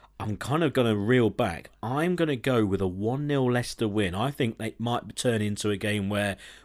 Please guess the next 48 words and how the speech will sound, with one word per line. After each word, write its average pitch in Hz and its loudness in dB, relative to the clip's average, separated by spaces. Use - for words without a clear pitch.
with 120 2
the 127 -2
changes 123 0
for - -4
both 107 2
sides, 87 -4
I - -8
think 107 -6
there's 101 -8
gonna 104 -2
be 95 2
maybe 110 2
just - -4
a 98 -4
little 110 -2
bit 101 -2
of 95 -8
caution, 101 0
possibly. 90 -8
I'm 95 -4
just 104 -6
gonna 127 -2
roll 110 2
back 101 -4
on, 95 -2
again, 101 -6
change 139 -4
my 101 -4
mind, 110 -6
whatever. 92 -8
I'm 110 -6
gonna 113 4
roll 113 8
back 110 -2
on 107 -2
what 101 2
I 95 -2
said. 95 -4
Actually, 101 -6
I 95 -6
think 113 -6
it 104 -4
might 113 0
be 101 0
a 95 -2
very 101 -2
cautious 101 -2
game. 90 0